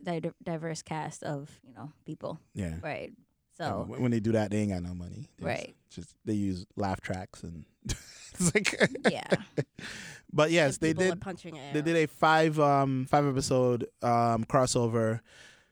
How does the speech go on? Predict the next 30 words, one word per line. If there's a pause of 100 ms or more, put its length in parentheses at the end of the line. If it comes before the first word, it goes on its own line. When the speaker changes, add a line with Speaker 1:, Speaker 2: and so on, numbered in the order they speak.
(280)
Speaker 2:
uh,
starting,
um, (220)
end
of
last
year,
ending
in
this
year. (140)
Speaker 1:
Right.
Speaker 2:
Um, (640)
uh,
Speaker 1:
It
Speaker 2:
where
Speaker 1:
started,
it
started
with
Supergirl,
then
it
Speaker 2:
Mm-hmm.
Speaker 1:
was
Batwoman,
then
it
was
Flash,